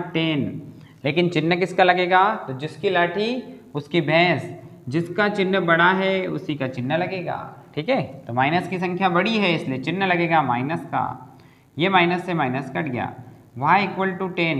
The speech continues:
ये मल्टीप्लाई में दिख रहा है, इसको भेज देते हैं हम डिवाइड में, तो टू की टेबल से कट जाएगा ये, टू फ़ाइव ज़ा टेन, दो पंजे दस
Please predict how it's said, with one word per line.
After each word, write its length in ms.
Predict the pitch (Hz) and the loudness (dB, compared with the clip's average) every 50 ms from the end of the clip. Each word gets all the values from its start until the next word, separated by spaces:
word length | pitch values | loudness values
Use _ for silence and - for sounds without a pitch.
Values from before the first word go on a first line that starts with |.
| 127 139 | -2 -2
ये 80 | 160 165 | 0 0
मल्टीप्लाई 480 | 165 156 151 156 175 170 180 190 190 | 0 0 0 -2 -4 0 2 2 2
में 140 | 202 208 196 | 2 0 -2
दिख 160 | 175 170 170 | -4 -4 -2
रहा 100 | 165 160 | 0 0
है, 80 | 147 139 | 0 -2
इसको 240 | 139 - - 156 151 | -4 -6 -6 -6 -4
भेज 220 | 139 139 143 135 | -2 -2 -4 -4
देते 240 | 131 147 160 175 175 | -4 -6 -6 -6 -4
हैं 80 | 175 | -2
हम 320 | 185 196 226 240 240 - - - - - - - - | -2 -2 -2 -4 -8 -12 -16 -20 -20 -20 -20 -14 -6
डिवाइड 480 | 120 143 143 135 147 156 170 170 160 131 | -2 2 6 6 8 8 8 6 4 2
में, 320 | 127 113 104 92 - - - - - - - | 0 -2 -4 -6 -8 -12 -18 -20 -14 -8 -6
तो 60 | 143 | -6
टू 160 | 139 - 170 185 | -2 -2 -2 -2
की 160 | 185 175 208 | 0 0 0
टेबल 280 | 185 190 185 185 196 190 | 0 2 2 0 0 0
से 120 | 196 202 | -2 0
कट 160 | 190 180 180 | 0 2 2
जाएगा 300 | 170 175 175 175 170 165 | 4 4 4 4 4 4
ये, 200 | 151 131 113 101 95 - - | 2 2 0 -2 -4 -6 -6
टू 160 | 147 160 175 175 175 - | -2 -2 -2 -2 0 0
फ़ाइव 200 | 170 170 165 160 | 0 0 0 0
ज़ा 120 | 170 170 | 0 -2
टेन, 420 | 160 165 160 156 147 131 113 107 101 104 | -2 -2 -2 -2 -2 -2 -2 -4 -6 -2
दो 160 | 104 143 160 175 | 0 0 2 2
पंजे 260 | 170 175 170 170 175 147 | 2 2 2 2 2 2
दस 300 | 151 147 139 131 127 | 4 4 4 2 2